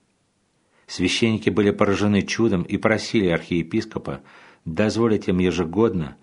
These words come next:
в память этого происшествия отправлять всем соборам при мощах святителя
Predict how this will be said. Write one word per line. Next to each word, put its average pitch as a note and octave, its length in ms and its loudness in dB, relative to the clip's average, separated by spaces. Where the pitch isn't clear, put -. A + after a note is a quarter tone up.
в - 140 -20
память A#2+ 340 4
этого G2 340 4
происшествия F2+ 1040 -2
отправлять G#2+ 640 2
всем C#3+ 260 0
соборам G#2 560 2
при D#2+ 180 -2
мощах E2 400 0
святителя G2+ 680 -2